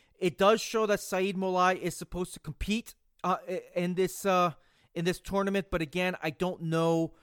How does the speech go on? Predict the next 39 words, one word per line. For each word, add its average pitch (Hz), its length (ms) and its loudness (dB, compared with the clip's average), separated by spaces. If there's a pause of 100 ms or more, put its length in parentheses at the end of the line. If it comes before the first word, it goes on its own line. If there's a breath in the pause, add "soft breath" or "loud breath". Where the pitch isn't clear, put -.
(360 soft breath)
uh, 139 180 0
with 156 440 -4
his 147 180 -4
refugee 170 460 -4
status 165 520 -2
if, 143 240 -4
if 139 200 -6
he's 151 200 -6
going 160 240 -2
to 143 80 -2
be 143 180 -2
able 147 200 -2
to 131 60 -2
make 139 240 -4
this 139 140 -8
tournament. 160 440 -6
I 131 40 -6
certain-, 175 380 -8 (100)
I 139 100 -4
certainly 151 420 -6
hope 226 340 -2
so. 123 440 -6 (580)
And 196 140 2
it 190 80 2
looks 226 240 2
like 226 160 0
he's 214 280 -4
registered, 208 720 0 (120)
uh, 170 80 -4 (300)
for 190 440 2
the 170 140 -4
Osaka 170 480 0
Grand 165 380 -4
Slam 170 480 -4
to, 165 120 -2 (180)
to, 151 140 -4 (220)
uh, 147 120 -2
representing 160 680 -2
the 135 380 -4